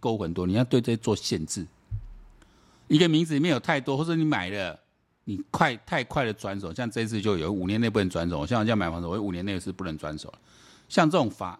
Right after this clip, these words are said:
法规就要去修正它，然后真正去钳制到那一些企图去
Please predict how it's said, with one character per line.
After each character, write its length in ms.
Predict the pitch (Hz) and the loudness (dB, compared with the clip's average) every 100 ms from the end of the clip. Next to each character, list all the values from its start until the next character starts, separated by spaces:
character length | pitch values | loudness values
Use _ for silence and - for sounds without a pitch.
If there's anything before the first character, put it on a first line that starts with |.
| - | -18
法 220 | - 82 82 | -12 -10 -4
规 220 | 107 101 | -2 2
就 120 | 107 | 2
要 60 | 92 | 2
去 140 | 101 | 2
修 240 | - 95 | 0 -2
正 200 | 85 82 80 | 0 -4 -6
它， 200 | 82 82 _ | -12 -14 _
然 160 | - 107 | 4 4
后 80 | 107 | 6
真 180 | 135 123 | 6 6
正 160 | 131 104 | 6 2
去 100 | 117 | -2
钳 500 | - - - 90 101 | 0 0 0 0 -2
制 260 | - 101 - | -2 -6 -2
到 240 | 101 87 - _ _ _ - | -2 -2 -8 _ _ _ -8
那 200 | 127 107 | -2 2
一 80 | 101 | 2
些 240 | - 104 | 4 2
企 240 | 98 - 117 | 4 4 4
图 180 | 95 | 4
去 180 | 87 107 | 2 0